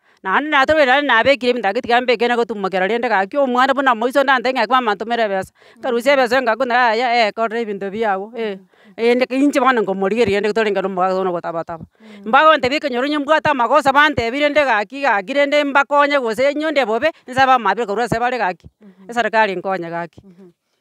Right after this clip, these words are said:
Speaker 2: Mong'ina ndake ekero okorigereria, noroche nase eng'encho omwana ogo maybe a-, a-, are school, naki bakokokorera iga egere orusie omoyo, gose ekero okorigereria, okorigeria kwangi bakokobunia oroche.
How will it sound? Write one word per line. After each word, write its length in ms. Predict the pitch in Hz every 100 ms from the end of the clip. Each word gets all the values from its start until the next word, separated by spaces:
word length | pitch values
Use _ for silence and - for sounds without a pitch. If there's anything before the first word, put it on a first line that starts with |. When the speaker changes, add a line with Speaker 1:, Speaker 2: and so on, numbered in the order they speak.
| -
Speaker 2:
Mong'ina 380 | 254 240 208 226
ndake 300 | 247 247 262
ekero 240 | 247 208
okorigereria, 640 | 220 240 226 233 196 165 165
noroche 360 | 208 233 220
nase 260 | 240 226 220
eng'encho 320 | 214 165 185
omwana 300 | 202 202 208 190
ogo 120 | 185
maybe 360 | 190 190 190 190
a-, 220 | 185 170
a-, 160 | 196 202
are 260 | - 208 220
school, 360 | 208 _ 208 185
naki 220 | 156 _
bakokokorera 880 | 202 214 233 214 185 - 208 220 185
iga 200 | 160 175 202
egere 120 | 220
orusie 480 | 233 233 226 - 254
omoyo, 340 | 262 226 165 160
gose 220 | 165 208
ekero 200 | 208 190
okorigereria, 440 | 180 202 208 202
okorigeria 380 | 196 196 180 202
kwangi 300 | 170 180 175
bakokobunia 760 | 160 160 180 165 156 139 143 143
oroche. 320 | 143 139 _